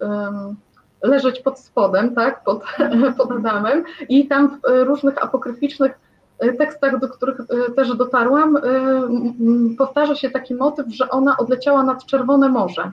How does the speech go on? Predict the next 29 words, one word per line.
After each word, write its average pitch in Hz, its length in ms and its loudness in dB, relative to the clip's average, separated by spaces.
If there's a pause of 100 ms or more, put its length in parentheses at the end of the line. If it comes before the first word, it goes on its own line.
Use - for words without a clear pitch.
To 233 60 0
jest 226 120 -2
dla 208 120 0
mnie 208 120 -4
bardzo 202 280 -6
ciekawe. 226 460 0 (460)
Y, 233 520 -2 (380)
i 339 160 6
nie 330 100 8
miała 294 280 6
dzieci, 247 380 -2
tak, 226 160 0
albo 233 240 2
jest 247 240 -6
pożeraczką 262 600 2
dzieci. 233 400 -2 (180)
To, 269 160 2
co - 180 -2
bardzo 294 300 0
sugeruje 277 440 2
nam 233 120 0
właśnie 240 260 -4
ten 247 280 -2
aspekt 247 360 -4
miesiączki, 262 460 -2
tak, 254 200 -4
czyli 233 200 -6
tego, 233 220 -2
że 233 180 0